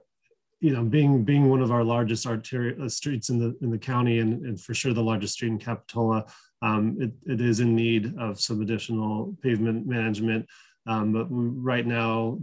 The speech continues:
that, you know, to bite off a section of forty-first costs quite a bit because it's such a wide road. And so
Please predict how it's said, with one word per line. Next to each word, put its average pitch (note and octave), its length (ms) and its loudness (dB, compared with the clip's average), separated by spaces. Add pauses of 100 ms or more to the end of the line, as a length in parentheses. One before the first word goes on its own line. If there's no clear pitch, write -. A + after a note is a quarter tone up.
(140)
that, A#2 300 -6 (600)
you E3+ 80 2
know, A#2+ 240 2 (300)
to C#3 120 -6
bite D#3 240 4
off D3 160 2
a - 20 -4
section B2+ 400 -2
of A2 80 -4
forty-first A#2+ 680 -6 (120)
costs B2+ 300 -2
quite B2 240 0
a A2 40 0
bit B2 380 -2
because A#2+ 320 0
it's G#2+ 140 -2
such A#2+ 160 -4
a A#2 40 0
wide A#2 220 2
road. A#2+ 420 0 (140)
And A2+ 220 -2
so A#2 420 0